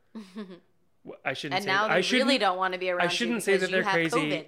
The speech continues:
Speaker 2: Everyone has valid points for whether or not they wanna inject things into their body
Speaker 1: Oops.
Speaker 2: based on themselves. Like,
Speaker 1: Yeah.
Speaker 2: I'm, I'm all about that. I'm also about people doing the research about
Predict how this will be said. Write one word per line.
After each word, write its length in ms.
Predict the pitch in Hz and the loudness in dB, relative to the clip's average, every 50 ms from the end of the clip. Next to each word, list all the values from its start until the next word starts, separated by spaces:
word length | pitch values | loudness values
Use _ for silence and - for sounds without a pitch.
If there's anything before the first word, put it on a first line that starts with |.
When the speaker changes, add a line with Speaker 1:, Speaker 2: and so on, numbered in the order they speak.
| - 160 | -2 0
Speaker 2:
Everyone 420 | 165 180 202 214 214 214 208 202 | 0 2 0 0 -2 -2 -2 -2
has 260 | 196 196 190 180 151 143 | -2 -2 -2 -2 -2 -2
valid 340 | 160 156 156 156 156 156 | -2 0 0 0 -2 -4
points 320 | - 147 147 147 143 143 - | -8 -10 -8 -8 -8 -10 -10
for 120 | - 139 | -10 -8
whether 280 | 131 139 143 156 165 165 | -6 -6 -4 -2 -2 -2
or 40 | 160 | -2
not 360 | 160 156 156 151 151 - - | -2 -4 -4 -4 -6 -6 -8
they 80 | 139 143 | -8 -6
wanna 200 | 139 143 143 147 | -6 -6 -8 -6
inject 400 | 147 143 147 143 147 139 - - | -8 -8 -6 -6 -6 -8 -8 -10
things 200 | 135 135 127 - | -12 -12 -12 -4
into 180 | - - - | -4 -4 -4
their 140 | 123 127 120 | -4 -12 -12
body 420 | - 127 127 123 - 117 - - - | -10 -10 -10 -10 -12 -14 -16 -18 -20
Speaker 1:
Oops. 80 | - - | -14 -12
Speaker 2:
based 280 | 143 139 143 139 - | -10 -10 -10 -8 -10
on 140 | 151 147 143 | -10 -8 -8
themselves. 340 | 139 131 - - 135 - - - | -10 -12 -14 -16 -20 -20 -18 -10
Like, 160 | 156 151 151 | -6 -6 -6
Speaker 1:
Yeah. 80 | 165 - - _ _ _ _ _ _ _ _ _ _ - 147 | -6 -8 -12 _ _ _ _ _ _ _ _ _ _ -6 -4
Speaker 2:
I'm, 240 | 160 170 175 185 - - | -2 -2 -2 -4 -6 -4
I'm 260 | 156 160 165 165 160 | -2 0 0 0 0
all 180 | 156 151 143 | -2 -2 -2
about 300 | 135 123 113 110 110 - | -2 -4 -8 -10 -12 -16
that. 240 | - - - - - _ _ _ _ _ _ _ _ _ _ _ _ _ _ - | -16 -18 -18 -20 -20 _ _ _ _ _ _ _ _ _ _ _ _ _ _ -12
I'm 140 | 147 147 151 | -8 -4 -2
also 320 | 165 175 175 - 202 202 | -2 -2 0 2 4 4
about 360 | 190 185 180 175 170 170 170 - | 4 4 4 2 2 0 -2 -4
people 400 | - 175 151 - 156 151 151 143 147 | -10 -10 -8 -6 -4 -4 -4 -6 -8
doing 340 | - 139 147 156 160 165 160 | -10 -8 -8 -6 -6 -6 -6
the 260 | 165 165 160 160 - | -6 -6 -6 -6 -8
research 560 | - 143 151 151 143 - - 151 147 143 - - | -8 -6 -6 -6 -4 -4 -2 -2 -2 -4 -4 -10
about 480 | 151 139 139 135 135 131 135 - _ | -8 -6 -4 -4 -4 -4 -6 -8 _